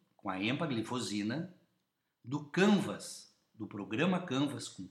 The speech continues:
canaglifosina e os dados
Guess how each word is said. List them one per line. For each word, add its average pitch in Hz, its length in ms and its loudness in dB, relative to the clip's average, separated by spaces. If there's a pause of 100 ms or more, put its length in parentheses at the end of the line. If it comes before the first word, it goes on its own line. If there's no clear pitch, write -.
canaglifosina 135 1080 0 (1000)
e - 480 0
os 214 220 2
dados 131 760 2